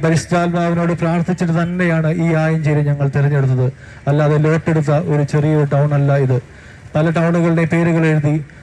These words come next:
പരിശുദ്ധാത്മാവിനോട് പ്രാർത്ഥിച്ച്, "ദൈവമേ, ഞങ്ങൾ എവിടേക്ക് പോകണമെന്നും അറിയില്ല, ഞങ്ങൾക്ക് വഴികാട്ടി തരണമേ" എന്ന് പറഞ്ഞപ്പോൾ ഞങ്ങൾക്കത് കാണിച്ചു തന്ന ഒരു ടൗണാണ് ആയഞ്ചേരി. അതുകൊണ്ട് ഞാൻ വീണ്ടും തറപ്പിച്ച് പറയുകയാണ്, യേശുക്രിസ്തുവിൻ്റെ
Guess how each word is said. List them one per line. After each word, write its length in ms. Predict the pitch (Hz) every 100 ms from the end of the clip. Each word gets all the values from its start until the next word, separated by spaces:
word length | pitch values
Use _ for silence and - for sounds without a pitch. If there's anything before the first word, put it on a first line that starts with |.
| -
പരിശുദ്ധാത്മാവിനോട് 840 | 156 160 131 170 170 170 170 170 170 165
പ്രാർത്ഥിച്ച്, 440 | 165 165 165 156 175 - - - 151
"ദൈവമേ, 320 | 160 180 185 180
ഞങ്ങൾ 160 | 175 180 175
എവിടേക്ക് 320 | 180 185 185
പോകണമെന്നും 320 | 170 175 175 170
അറിയില്ല, 260 | 165 165 160 156
ഞങ്ങൾക്ക് 300 | 156 160 160 156
വഴികാട്ടി 400 | 160 175 175 165
തരണമേ" 440 | 160 160 160 160 156
എന്ന് 120 | 156 156
പറഞ്ഞപ്പോൾ 500 | 151 156 156 147 151 135 - - - 156
ഞങ്ങൾക്കത് 380 | 165 185 175 156
കാണിച്ചു 280 | 170 185 151 180
തന്ന 160 | 165 160
ഒരു 60 | 156
ടൗണാണ് 420 | 151 160 156 147 151 147
ആയഞ്ചേരി. 460 | 151 151 151 143 135 - - - - -
അതുകൊണ്ട് 340 | 143 151 151 156 160 - - -
ഞാൻ 120 | 147 151 151
വീണ്ടും 280 | 165 160 151
തറപ്പിച്ച് 360 | 160 170 165 170
പറയുകയാണ്, 540 | 160 160 147 147 147 143 - - - - -
യേശുക്രിസ്തുവിൻ്റെ 840 | 156 175 190 180 180 - 180 175